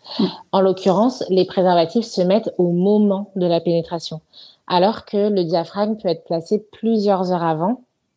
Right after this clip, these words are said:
Speaker 2: et doit être retiré dans tous les cas plusieurs heures après.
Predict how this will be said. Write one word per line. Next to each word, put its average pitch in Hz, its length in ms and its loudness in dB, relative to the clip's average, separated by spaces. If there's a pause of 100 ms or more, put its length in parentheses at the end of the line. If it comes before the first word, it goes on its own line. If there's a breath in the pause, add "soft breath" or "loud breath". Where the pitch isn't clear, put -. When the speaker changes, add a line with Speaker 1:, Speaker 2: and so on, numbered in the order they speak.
(600)
Speaker 2:
et 214 360 2
doit 180 200 2
être 180 240 -4
retiré 196 300 -2
dans 185 180 -2
tous - 200 -8
les 185 120 2
cas 214 160 -4
plusieurs 175 540 -4
heures 196 280 -6
après. - 560 -4